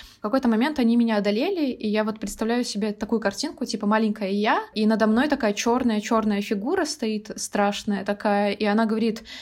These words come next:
типа, "Тебе страшно, для того, чтобы тебе не было страшно, делай это, делай это, делай это и делай это". И я вот так всю жизнь жила,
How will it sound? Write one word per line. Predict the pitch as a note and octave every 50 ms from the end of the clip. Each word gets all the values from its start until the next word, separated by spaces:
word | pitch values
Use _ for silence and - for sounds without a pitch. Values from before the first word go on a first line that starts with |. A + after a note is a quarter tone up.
| - - -
типа, | - A#3+ A#3 G3+
"Тебе | G3+ - G#3+ A#3 A#3
страшно, | A#3 - - A3+ A#3+ D4 E4 E4 - - C4 G#3+
для | G#3 G3+
того, | G3+ G#3+ G#3 A3
чтобы | A3 - A3 G3+ G#3
тебе | - G#3 G3 G#3+
не | G#3+ A3 G#3
было | G3+ G3+ G3+
страшно, | G#3 - - C4 C#4 C4 - - G3+
делай | F#3 G3+ A#3+ A#3 A#3+ A3
это, | - G3 G3 F#3+ F#3+ F#3+ - F#3 G3 G3+ - - - - - -
делай | - B3+ B3 A3+ G#3+ A3
это, | - A3+ A3 G#3 G#3 - G#3 G3+ G3+
делай | G3 - B3+ A#3+ A#3 G#3+
это | A3 A#3 A#3+ A#3 A#3 A3+
и | G#3 G#3
делай | G3+ A3+ A3 A3 G#3+
это". | G#3+ G#3 G3+ G3 - F#3+
И | - G#3
я | G#3+ A3+
вот | A#3 A#3
так | A#3+ A#3 A#3
всю | - - A3+
жизнь | G#3 A#3 A3+ F#3+ F#3 G3+ G3
жила, | F#3+ F#3 G3+ B3 E4 F4 D#4 B3+ A3+